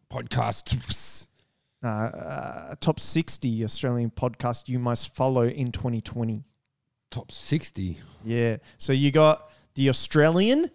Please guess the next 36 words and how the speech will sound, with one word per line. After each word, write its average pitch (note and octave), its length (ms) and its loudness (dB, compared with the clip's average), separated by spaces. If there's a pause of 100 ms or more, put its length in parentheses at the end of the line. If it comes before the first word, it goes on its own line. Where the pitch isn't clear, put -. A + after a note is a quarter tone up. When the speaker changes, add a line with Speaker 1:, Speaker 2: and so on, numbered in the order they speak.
(100)
Speaker 2:
newspaper, D3+ 640 0
number C#3 300 0
one. C3 340 -4 (360)
Speaker 1:
Murdoch. G#2+ 540 4 (360)
Speaker 2:
You C3 240 4
got C3 280 6
Speaker 1:
Murdoch, G#2+ 220 2
Murdoch, G#2+ 480 0
Murdoch. G#2+ 580 0
Speaker 2:
Murdoch. C3+ 480 2
You D3 80 2
got C3+ 200 0
Sky D#3+ 380 0
News, D#3+ 540 0
number D3 200 -2
two. A#3+ 420 2 (240)
Speaker 1:
Is A2+ 120 -4
that D3 140 0
Murdoch D3 360 0
as A#2+ 120 -2
well? A2+ 300 -2 (240)
Speaker 2:
Um, A2 260 -4
Speaker 1:
Is - 60 -2
Speaker 2:
pretty, A2+ 240 -4
maybe. A2 400 -4
No. A#2 200 -2
I G2 100 -2 (580)
Speaker 1:
Maybe F#2+ 140 -4
Speaker 2:
don't F2 100 -2
think G#2 140 -4
Speaker 1:
not. - 40 -14
Speaker 2:
so. G#2 180 -10 (180)
Speaker 1:
Sky F#2+ 400 -8
News. F2+ 520 -10
Speaker 2:
Australian D3+ 600 2
Hiker. B2 720 -6